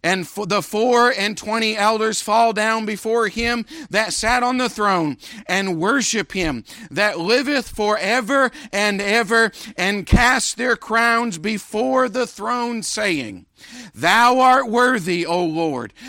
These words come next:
to receive glory and honor and power, for thou hast created all things,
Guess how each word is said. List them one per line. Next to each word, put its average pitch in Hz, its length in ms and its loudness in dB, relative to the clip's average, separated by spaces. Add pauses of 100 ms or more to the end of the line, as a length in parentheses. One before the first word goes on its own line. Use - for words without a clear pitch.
(120)
to 226 160 0
receive 226 600 0
glory 262 760 2 (280)
and 196 340 0
honor 254 580 2 (240)
and 202 320 0
power, 170 640 2 (280)
for 196 220 0
thou 226 440 4
hast 208 280 -2
created 185 500 0
all 247 360 4
things, 170 500 -2